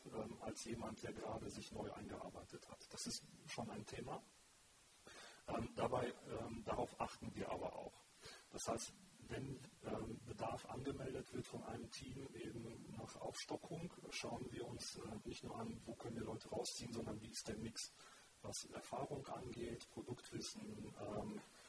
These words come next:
Skills, ähm, in dem jeweiligen Fachgebiet und so weiter. Das ist das eine. Ähm, das Thema Teamgefühl, ähm,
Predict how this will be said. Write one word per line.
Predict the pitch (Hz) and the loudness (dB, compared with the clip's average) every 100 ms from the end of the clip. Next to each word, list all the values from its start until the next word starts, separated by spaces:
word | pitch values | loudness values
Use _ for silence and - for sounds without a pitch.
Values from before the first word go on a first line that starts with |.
| - - - | -16 -16 -4
Skills, | - - 131 - - - - 110 | -2 2 4 6 6 2 0 0
ähm, | 110 113 - | 2 0 -2
in | 123 120 | -2 0
dem | 113 110 110 110 | 2 2 0 0
jeweiligen | 110 104 107 104 107 | 0 2 2 2 -2
Fachgebiet | - - - - 95 - - - | -4 -6 -4 -6 -8 -12 -14 -12
und | - | -10
so | - | -6
weiter. | 92 - 127 | -4 -4 -2
Das | 104 117 | -2 0
ist | - | 0
das | - - | 0 -2
eine. | 95 98 - - - - - - - | -4 -4 -6 -10 -16 -12 -12 -12 -4
Ähm, | 104 104 107 - | 4 6 6 2
das | 120 - | 2 4
Thema | 135 131 117 | 4 6 4
Teamgefühl, | - - 170 196 190 - 185 202 202 - | 2 -2 0 0 -2 -2 -2 0 0 0
ähm, | 120 131 131 135 | 0 0 0 -4